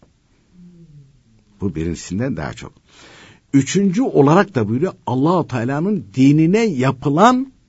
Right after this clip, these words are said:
yardım neticesinde elde edilen sevap. Bu öbür ikisinden daha çok aynı şekilde bunun sevabı fazla.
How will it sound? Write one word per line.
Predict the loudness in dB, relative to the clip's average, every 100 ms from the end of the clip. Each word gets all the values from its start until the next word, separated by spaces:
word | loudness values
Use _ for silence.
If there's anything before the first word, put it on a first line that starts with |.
| _ _ _
yardım | -6 -6 -2 -2 -2 -6 _ _ _ _ -8
neticesinde | -8 -8 -10 -10 -10 -10
elde | -8
edilen | -10 -12 -14
sevap. | -16 -18 -20 -20 _ -20 -20 -10 -2
Bu | -2 4
öbür | 6 6 4
ikisinden | -2 -4 -2 0 0 4
daha | 4 4
çok | 2 -2
aynı | -2 -2
şekilde | -4 -6 -6
bunun | -4 -6
sevabı | -6 -8 -8
fazla. | -12 -18 -16 -20